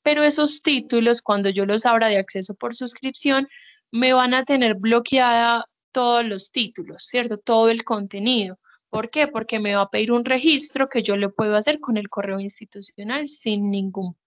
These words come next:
problema. Ahora, quisiera, por ejemplo, que revisemos una base de datos normativa. Vamos a mirar, por ejemplo, Vilex,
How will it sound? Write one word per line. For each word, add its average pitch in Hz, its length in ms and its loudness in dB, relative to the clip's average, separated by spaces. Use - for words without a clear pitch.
problema. 233 540 0
Ahora, 226 580 4
quisiera, 277 500 -4
por 302 200 0
ejemplo, 269 540 0
que 254 140 -6
revisemos 208 840 -4
una 240 240 -2
base 240 320 -2
de 220 60 2
datos 196 300 -4
normativa. 233 760 0
Vamos 214 340 -4
a 226 80 -6
mirar, 196 240 -10
por 214 180 -6
ejemplo, 196 380 -10
Vilex, 220 580 -4